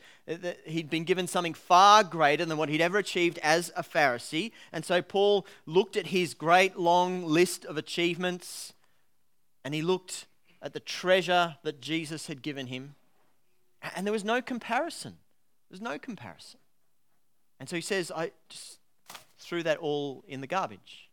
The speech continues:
and accepted the free gift of salvation and followed Jesus."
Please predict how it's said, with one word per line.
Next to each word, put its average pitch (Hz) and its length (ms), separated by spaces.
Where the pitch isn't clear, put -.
and 120 100
accepted 139 560
the 120 80
free 156 280
gift 139 280
of 123 80
salvation 110 720
and 101 140
followed 127 340
Jesus." - 580